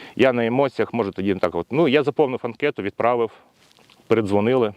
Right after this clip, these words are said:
сказали: «Приїжджайте в Тернопіль, у нас найкраще комплектування по Україні». <laughs> Ну, приїхав, мобілізувався. І я не жалкую. Якщо б в-,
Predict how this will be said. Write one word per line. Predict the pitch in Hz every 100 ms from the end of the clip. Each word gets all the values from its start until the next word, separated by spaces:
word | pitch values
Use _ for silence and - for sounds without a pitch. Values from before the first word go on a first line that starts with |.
| _ _
сказали: | - 98 113 98
«Приїжджайте | 98 98 113
в | 90
Тернопіль, | - 110 110 95 - _ - - _ - 139
у |
нас | 123
найкраще | 110 - 110 -
комплектування | 101 92 98 - 101 95 90
по | -
Україні». | 87 90 98 113 110
<laughs> | - - - 175 156 143 110 - - - - - - - -
Ну, | 139 196 165 - _ _
приїхав, | - 127 190 147 - - -
мобілізувався. | 107 107 110 117 120 139 - 107 _ _ _ - _ -
І | 117
я | 156
не | 180
жалкую. | 160 165 - 92 85 _ _ _ _ _ _ _ -
Якщо | 117 -
б | 127 139
в-, | 127